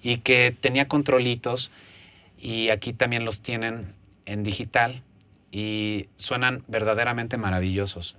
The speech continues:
Entonces, compren su U A D y bajen los demos y váyanse enamorando, váyanse enamorando de los plugins que, que está fabricando Universal Audio.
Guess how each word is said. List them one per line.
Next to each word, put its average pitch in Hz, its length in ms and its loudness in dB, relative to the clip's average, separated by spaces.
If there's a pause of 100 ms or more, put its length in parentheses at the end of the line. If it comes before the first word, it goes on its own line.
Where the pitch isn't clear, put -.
(100)
Entonces, 123 720 -4 (920)
compren 135 340 2
su 139 140 0
U 139 100 8
A 135 100 10
D 143 300 6 (300)
y 110 220 -2
bajen 123 360 2
los 131 180 4
demos 135 540 2 (1400)
y 120 160 0
váyanse 135 380 4
enamorando, 120 960 4
váyanse 131 340 0
enamorando 117 540 2
de 120 80 6
los 104 180 2
plugins 120 460 0
que, 101 640 0
que 101 80 -2
está 117 160 -4
fabricando 117 480 -2
Universal 107 580 0
Audio. 120 340 0